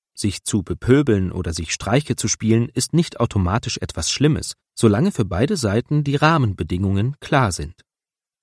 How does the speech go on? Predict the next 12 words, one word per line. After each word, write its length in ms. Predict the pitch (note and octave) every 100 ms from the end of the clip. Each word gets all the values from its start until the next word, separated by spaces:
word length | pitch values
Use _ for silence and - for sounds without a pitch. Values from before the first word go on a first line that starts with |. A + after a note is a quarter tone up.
| _ _ _ _ _ _ -
Leider 300 | G2+ B2 C#3+
verlieren 440 | A#2+ A2 D3+ C3
einige 420 | - G#2 A#2 A2 G#2
Kinder 400 | - A#2+ A2 -
immer 180 | D3+
mehr 240 | C3 G#2+ A#2+
das 180 | A2 -
Gespür 480 | F2+ - A2 B2
für 160 | B2 G#2+
die 120 | F#2+
Grenzen 460 | - F2+ G#2+ - G#2
anderer. 520 | G#2 G#2 D#2+ D#2+ F2